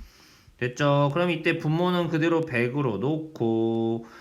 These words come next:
백사십팔 나누기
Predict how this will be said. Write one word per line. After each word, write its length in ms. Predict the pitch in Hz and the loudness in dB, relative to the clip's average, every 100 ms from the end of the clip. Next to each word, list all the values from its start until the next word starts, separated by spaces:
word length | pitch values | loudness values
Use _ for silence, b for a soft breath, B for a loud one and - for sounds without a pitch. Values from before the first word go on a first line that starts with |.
| B B | B B
백사십팔 2000 | - 98 95 - - - 104 101 98 98 92 - _ - 143 143 143 139 143 143 139 123 | -6 -4 -4 -10 -18 -4 -2 0 -2 -6 -12 -16 _ -6 -2 0 2 2 0 0 -4 -4
나누기 960 | 95 90 87 85 95 135 156 - - | -4 -4 -6 -12 -6 -4 -4 -6 -14